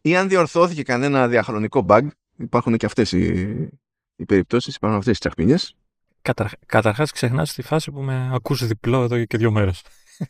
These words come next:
Speaker 1: Ε, ναι, ναι. Ήταν και, ευτυχώς ήταν bug σε εφαρμογή τρίτου. Γιατί αν ήταν αυτό στάνταρ και ζήτημα του Sequoia γενικά στη διαχείριση του ήχου, θα είχα αποτρελαθεί προσπαθώντας να ακούω οποιονδήποτε σε κλίση για να κάνουμε ηχογράφηση.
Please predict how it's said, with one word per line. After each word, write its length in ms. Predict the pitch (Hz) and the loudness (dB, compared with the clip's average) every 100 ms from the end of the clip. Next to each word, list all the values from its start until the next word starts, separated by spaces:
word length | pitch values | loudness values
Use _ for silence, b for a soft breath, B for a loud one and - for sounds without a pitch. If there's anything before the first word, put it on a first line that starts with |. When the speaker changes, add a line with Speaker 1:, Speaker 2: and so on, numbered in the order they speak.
| - - | -12 -14
Speaker 1:
Ε, 720 | - - 151 156 156 156 147 135 | -10 -2 2 2 2 2 0 -4
ναι, 360 | 151 156 143 117 | -4 2 4 2
ναι. 300 | 113 120 107 98 | 0 -2 -2 -2
Ήταν 340 | 127 131 127 | 2 2 2
και, 220 | 131 120 113 | 2 0 0
ευτυχώς 460 | 110 - - 139 | -4 -4 -2 0
ήταν 340 | 139 135 127 107 | 0 -2 -2 2
bug 140 | 131 127 | 2 2
σε 180 | - 120 113 113 110 110 110 | -2 0 2 2 0 0 0
εφαρμογή 440 | 117 104 110 127 | 0 -2 0 0
τρίτου. 440 | 127 123 98 123 139 _ _ _ _ _ _ _ _ _ | 4 4 4 0 -2 _ _ _ _ _ _ _ _ _
Γιατί 580 | 117 110 131 131 127 | -6 -2 0 2 2
αν 140 | 120 127 | 2 0
ήταν 260 | 131 123 | -2 -2
αυτό 420 | 110 - 127 120 110 | -2 -2 0 2 0
στάνταρ 480 | - 110 117 151 180 - _ _ _ _ | 2 2 4 0 0 -10 _ _ _ _
και 220 | 104 98 | 0 0
ζήτημα 360 | 95 123 120 | -2 -2 -2
του 460 | 104 107 98 95 90 | 0 0 0 0 -2
Sequoia 360 | - 92 120 120 | -4 -4 0 0
γενικά 440 | 110 104 107 110 | 2 0 2 2
στη 140 | 101 98 | 2 -2
διαχείριση 400 | 98 117 107 101 | -2 0 -2 -2
του 140 | 101 | 0
ήχου, 320 | 110 147 156 | 0 0 -6
θα 480 | - 131 120 117 117 | -4 -2 2 2 0
είχα 200 | 120 131 | 0 0
αποτρελαθεί 560 | 120 113 110 107 101 113 | -2 -2 0 0 2 -2
προσπαθώντας 480 | 90 - 101 98 92 | -2 -8 -6 -4 -2
να 100 | 95 | -2
ακούω 220 | - 120 | 0 0
οποιονδήποτε 500 | 95 107 101 107 107 | 0 0 0 -2 -4
σε 100 | - | -6
κλίση 340 | - 107 - | -2 -2 0
για 100 | 117 | 0
να 100 | 104 | 0
κάνουμε 220 | 101 117 110 | 0 0 0
ηχογράφηση. 520 | 101 107 87 - | 4 4 4 -6